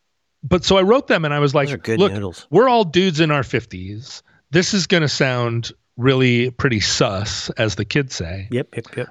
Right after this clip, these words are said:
Speaker 1: But why don't we start a food gang where we just go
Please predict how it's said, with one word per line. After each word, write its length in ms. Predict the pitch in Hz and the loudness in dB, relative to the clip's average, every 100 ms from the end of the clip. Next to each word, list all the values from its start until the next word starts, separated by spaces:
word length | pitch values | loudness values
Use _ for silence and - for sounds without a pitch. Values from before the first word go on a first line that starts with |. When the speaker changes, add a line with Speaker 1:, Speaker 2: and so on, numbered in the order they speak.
| - | -8
Speaker 1:
But 260 | 127 156 135 | -4 -2 0
why 300 | 143 160 208 | 2 2 2
don't 160 | 220 | 2
we 120 | 196 | 0
start 520 | 202 - 151 143 156 - | 0 0 0 0 -2 -6
a 60 | 147 | -4
food 320 | 190 196 151 | -2 -2 -2
gang 480 | 104 95 92 127 - _ - _ | -6 -6 -8 -8 -12 _ -20 _
where 180 | 139 143 | 2 4
we 200 | 143 196 | 4 2
just 320 | 180 208 - | 2 0 0
go 460 | 131 113 104 120 | 0 0 -2 -4